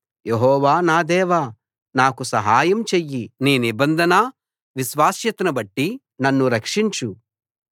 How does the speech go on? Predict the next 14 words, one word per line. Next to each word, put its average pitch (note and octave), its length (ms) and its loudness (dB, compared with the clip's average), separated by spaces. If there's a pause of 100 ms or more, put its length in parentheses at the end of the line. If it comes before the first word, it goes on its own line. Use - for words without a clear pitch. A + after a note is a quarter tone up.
(520)
ఇది A#2+ 240 2
నీ B2 240 4
వల్లనే G#3 480 2
జరిగిందని, C3+ 840 0 (280)
యెహోవావైన E3 920 2
నీవే A2+ 600 0 (380)
దీన్ని C3 340 0 (100)
చేశావని F3+ 600 0
వారికి F#3 340 2
తెలియాలి. A#2+ 680 -2 (560)
వారు G#2+ 400 2
నన్ను D#3+ 240 2
శపిస్తున్నారు D#3 880 0
గాని, G2+ 480 -2